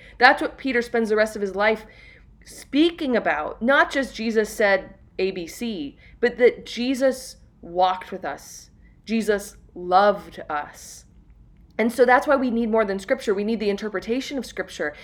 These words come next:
And that's the tradition of the church handed down. It's not just words on a page, but it is a man who lived and who lives in heaven. And so I love the way John says, like, I want, he's having trouble putting words on a page because Jesus was so much more than words on a page.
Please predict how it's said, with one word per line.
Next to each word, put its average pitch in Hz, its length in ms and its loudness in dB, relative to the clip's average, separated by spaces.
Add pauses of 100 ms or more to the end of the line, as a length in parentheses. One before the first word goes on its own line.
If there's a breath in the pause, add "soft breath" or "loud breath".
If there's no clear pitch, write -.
(120)
And 220 120 0
that's 247 220 2
the 269 100 -4
tradition 254 440 -6
of 254 80 -2
the 220 80 -6
church 254 320 -6
handed 220 520 -2
down. 190 580 -4 (260 loud breath)
It's 220 140 0
not 311 140 2
just 262 140 -2
words 220 240 2
on 220 80 2
a 190 60 -2
page, 226 560 -6 (200 loud breath)
but 220 120 2
it 220 100 0
is 226 100 2
a 226 60 6
man 233 460 4
who 220 160 -2
lived 190 800 -2 (120)
and 226 140 4
who 233 140 0
lives 220 360 0
in 208 120 0
heaven. - 580 -10 (400 loud breath)
And 233 140 2
so 262 80 6
I 262 80 10
love 262 320 6
the 294 80 0
way 262 100 4
John 226 320 0
says, 254 180 -2
like, 214 160 0
I 220 120 2
want, 214 400 -2 (360 loud breath)
he's 247 220 -2
having 320 320 0
trouble 247 320 2
putting 240 300 -2
words 226 180 2
on 220 80 0
a 196 60 -2
page 214 340 -4
because 220 300 -6
Jesus 226 360 -2
was 214 160 -6
so 208 140 -2
much 190 180 -6
more 202 200 0
than 165 180 -10
words 139 240 -8
on 117 80 -10
a - 40 -18
page. - 360 -18